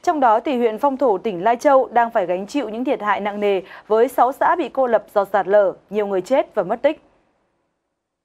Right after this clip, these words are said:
Theo số liệu cập nhật mới nhất, huyện Phong Thổ, tỉnh Lai Châu đã có sáu người chết, hai người bị thương và bảy người mất tích.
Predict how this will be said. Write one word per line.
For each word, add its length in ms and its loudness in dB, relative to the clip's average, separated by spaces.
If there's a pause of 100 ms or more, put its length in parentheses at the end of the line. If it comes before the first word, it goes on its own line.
(640)
Theo 100 4
số 160 2
liệu 160 4
cập 200 -2
nhật 180 0
mới 180 -2
nhất, 240 0
huyện 260 -2
Phong 200 -2
Thổ, 200 0
tỉnh 220 -6
Lai 120 0
Châu 280 2
đã 140 -2
có 160 0
sáu 240 0
người 180 -2
chết, 260 0 (300)
hai 220 4
người 140 2
bị 200 -4
thương 320 2
và 160 2
bảy 180 0
người 120 -10
mất 180 -4
tích. 160 -2